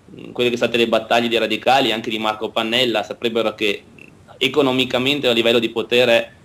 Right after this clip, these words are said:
si è guadagnato molto poco. Dall'altra però cerco anche di vedere nella loro critica quella di, di giovani che, eh, se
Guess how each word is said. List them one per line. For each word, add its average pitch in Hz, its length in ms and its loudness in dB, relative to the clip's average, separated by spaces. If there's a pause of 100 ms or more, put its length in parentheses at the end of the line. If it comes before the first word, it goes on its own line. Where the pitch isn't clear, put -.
si - 120 -6
è 117 40 4
guadagnato 123 420 2
molto 123 340 0
poco. 151 580 2 (220)
Dall'altra 175 600 2
però 131 320 0
cerco 135 320 -2
anche 147 220 0
di 120 120 -2
vedere 123 320 2
nella 113 160 -4
loro 135 240 0
critica 135 640 -2 (1040)
quella 196 280 4
di, 151 220 0
di 151 180 2
giovani 139 520 4
che, 175 260 2
eh, 139 560 -2
se 220 520 2